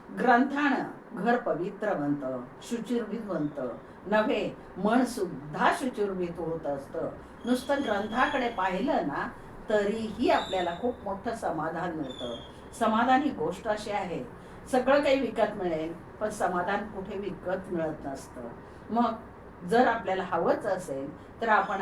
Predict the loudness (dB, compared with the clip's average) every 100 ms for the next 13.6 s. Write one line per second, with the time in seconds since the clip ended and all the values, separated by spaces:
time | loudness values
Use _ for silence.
0 | -4 -4 0 0 2 -2 0 0 0 -2
1 | -4 -6 -14 -14 -8 -6 -2 0 2 2
2 | 2 0 -2 -2 0 2 2 0 -2 -4
3 | -6 -10 -16 -16 -4 4 4 6 2 2
4 | 0 0 0 0 0 -2 -4 -4 -4 -4
5 | -8 -10 -12 -6 4 6 6 4 4 4
6 | 2 0 0 -4 -8 -12 -6 0 2 4
7 | 2 0 0 2 4 2 2 0 0 -4
8 | -8 -6 -2 0 0 0 0 -2 -4 -4
9 | -6 -4 -6 -2 2 2 2 -4 -6 -6
10 | -6 -6 -12 -14 -6 -4 -2 -2 0 2
11 | 2 0 -4 -4 -2 -2 -2 -4 -12 -16
12 | -16 -2 2 2 -2 0 6 6 6 4
13 | 4 4 2 2 0